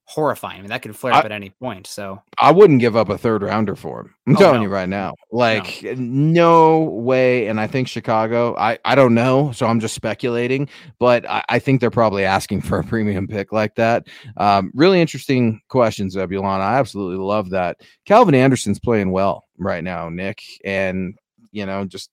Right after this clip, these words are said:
Speaker 2: doing some poking around. A lot of people on this team think that he's the future left tackle, if I'm gonna be completely honest.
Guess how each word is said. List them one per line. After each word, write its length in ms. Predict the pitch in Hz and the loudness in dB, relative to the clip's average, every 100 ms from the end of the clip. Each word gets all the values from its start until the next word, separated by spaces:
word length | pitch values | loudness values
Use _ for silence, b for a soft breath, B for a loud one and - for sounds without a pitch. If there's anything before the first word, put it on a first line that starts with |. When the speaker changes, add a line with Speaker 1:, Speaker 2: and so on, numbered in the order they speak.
| _ | _
Speaker 2:
doing 200 | 117 113 | -6 -6
some 160 | 113 107 | -6 -4
poking 360 | 120 117 104 | -4 -2 -4
around. 460 | 104 98 107 113 110 | -2 -2 -2 -2 -4
A 80 | - | -6
lot 260 | 92 92 107 | 0 0 0
of 60 | |
people 320 | - 139 135 123 | -4 -6 -4 -2
on 160 | 113 | 0
this 160 | 110 - | -2 -4
team 440 | 120 131 101 82 _ _ _ _ - | -2 0 -2 -4 _ _ _ _ -4
think 200 | 113 104 | -4 -2
that 120 | 98 | -4
he's 200 | 113 104 | -4 -4
the 80 | 104 | -6
future 340 | 98 98 104 | -6 -6 -4
left 280 | 101 101 - | -2 -2 -2
tackle, 420 | 90 76 73 87 _ _ | -4 -4 -10 -16 _ _
if 160 | 101 110 | -8 -4
I'm 100 | 95 | -2
gonna 140 | 95 | -2
be 120 | 95 | -4
completely 540 | 95 98 - 98 80 92 | -4 -4 -4 -4 -4 -4
honest. 500 | 87 92 92 - | -2 -2 -4 -8